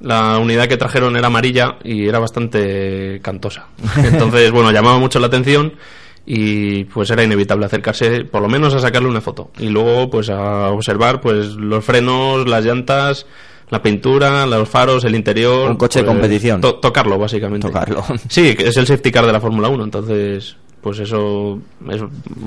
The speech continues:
Speaker 1: como ha dicho,
Speaker 2: Ujú.
Speaker 1: eh, Eduardo.
Speaker 2: Eduardo.
Speaker 1: Sí, pues, pues eso se valora mucho.
Speaker 2: Y sobre todo la puesta en escena de la deportividad de Mercedes, porque llevaron a un piloto bastante conocido.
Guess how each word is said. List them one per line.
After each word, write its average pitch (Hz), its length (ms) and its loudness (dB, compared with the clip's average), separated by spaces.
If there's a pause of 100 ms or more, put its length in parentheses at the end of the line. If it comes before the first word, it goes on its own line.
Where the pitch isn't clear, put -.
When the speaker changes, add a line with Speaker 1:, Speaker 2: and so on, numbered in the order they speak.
(120)
Speaker 1:
como 107 180 -6
ha 104 40 -4
dicho, 104 500 -2 (260)
Speaker 2:
Ujú. 110 280 -4 (420)
Speaker 1:
eh, 98 360 -6
Eduardo. 143 340 -6 (420)
Speaker 2:
Eduardo. 92 420 -4 (220)
Speaker 1:
Sí, - 200 -10 (480)
pues, 98 800 -4 (100)
pues 101 160 -8
eso 98 360 -4
se 104 100 -4
valora 101 720 -4
mucho. 117 240 -14 (480)
Speaker 2:
Y 101 340 2
sobre 95 240 0
todo 120 680 2
la 98 360 -6
puesta 113 320 -2
en 113 80 0
escena 113 360 -2
de 107 120 2
la 104 60 2
deportividad 104 400 0
de 104 60 2
Mercedes, 117 360 0
porque 101 240 0
llevaron 101 300 0
a 139 40 0
un 117 120 -4
piloto 95 500 0
bastante 95 500 -2
conocido. 98 480 0